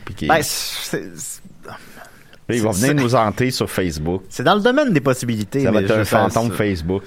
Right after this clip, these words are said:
Speaker 2: c'est, c'est, c'est, ça m'apparaît improbable, mettons.
Speaker 1: Crois-tu
Speaker 2: En tout
Speaker 1: à
Speaker 2: cas
Speaker 1: ça, toi, les fantômes Facebook ?
Speaker 2: C'est quoi ça, les fantômes Facebook ?
Speaker 1: Ben, des, des, des esprits qui, qui viennent te hanter sur Facebook.
Speaker 2: Mais ils sortent pas de Facebook ?
Speaker 1: Non, ils restent sur Facebook.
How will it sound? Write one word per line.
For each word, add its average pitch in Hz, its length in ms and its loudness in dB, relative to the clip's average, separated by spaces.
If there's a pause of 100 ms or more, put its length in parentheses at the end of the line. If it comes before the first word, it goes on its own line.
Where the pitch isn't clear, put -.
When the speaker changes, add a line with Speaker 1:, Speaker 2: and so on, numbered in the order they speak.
Speaker 2:
c'est, 127 220 -6
c'est, - 180 -12
c'est, - 220 -10
ça 135 100 -4
m'apparaît 185 400 0
improbable, 85 640 -2
mettons. 65 260 -8
Speaker 1:
Crois-tu 151 200 0
Speaker 2:
En 208 40 -2
tout - 60 0
Speaker 1:
à 294 60 4
Speaker 2:
cas 277 80 0
Speaker 1:
ça, 269 160 -2
toi, - 160 -2
les 104 100 0
fantômes 101 400 -2
Facebook ? 95 480 -2 (840)
Speaker 2:
C'est - 120 -10
quoi 139 80 -2
ça, 87 80 -6
les 76 100 -8
fantômes 90 380 -4
Facebook ? 90 380 -8 (280)
Speaker 1:
Ben, 82 220 -2
des, 78 240 -4
des, 73 200 -4
des 87 260 -2
esprits 95 560 -4
qui, 85 260 -6
qui - 160 -8
viennent 95 260 -2
te 98 120 -2
hanter 90 460 0
sur 92 200 -4
Facebook. 82 500 -4 (1160)
Speaker 2:
Mais 101 340 -2
ils 95 60 -2
sortent - 220 -4
pas 117 100 -2
de 110 60 -8
Facebook ? 104 440 -2 (800)
Speaker 1:
Non, 117 320 0
ils 95 200 -2
restent 98 220 -2
sur 90 140 -6
Facebook. 90 420 -4